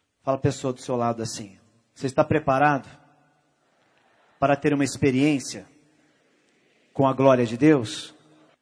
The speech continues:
Tá? Não tá? Não sei, vamos ver, né?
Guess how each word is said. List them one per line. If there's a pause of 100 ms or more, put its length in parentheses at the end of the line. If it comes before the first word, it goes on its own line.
(460)
Tá? (800)
Não
tá?
Não
sei,
vamos
ver,
né?